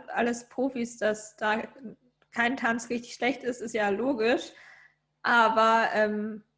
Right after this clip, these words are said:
das war, glaub ich, der, der mich halt einfach am wenigsten gecatcht hat, so in dem Sinne. Und ich hab's auch irgendwie die Story nicht so ganz verstanden, aber ja, keine Ahnung. Eher, es lag eher daran,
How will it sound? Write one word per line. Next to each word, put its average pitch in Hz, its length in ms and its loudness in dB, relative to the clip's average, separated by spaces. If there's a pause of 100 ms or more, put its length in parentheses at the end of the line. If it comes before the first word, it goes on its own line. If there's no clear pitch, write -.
das 226 180 -8
war, 226 100 2
glaub 226 160 0
ich, 233 80 -8
der, 233 240 0
der 220 440 -2
mich 226 140 -16
halt 214 120 -4
einfach 214 180 -8
am 202 140 -6
wenigsten 220 420 -8
gecatcht 220 380 -6
hat, 233 160 -4
so 226 80 -4
in 220 100 -4
dem 214 180 -6
Sinne. 214 440 -6 (640)
Und 214 100 -6
ich 208 100 -8
hab's 220 160 -4
auch 214 120 -2
irgendwie 208 240 -4
die 208 120 -8
Story 202 360 -2
nicht 202 240 -8
so 202 340 -6 (500)
ganz 214 280 0
verstanden, 202 520 -4
aber 185 640 0 (600)
ja, 180 420 -4 (460)
keine 196 320 0
Ahnung. 190 260 0
Eher, 220 320 4
es 226 220 -2
lag 226 360 0
eher 226 200 4
daran, 220 480 -2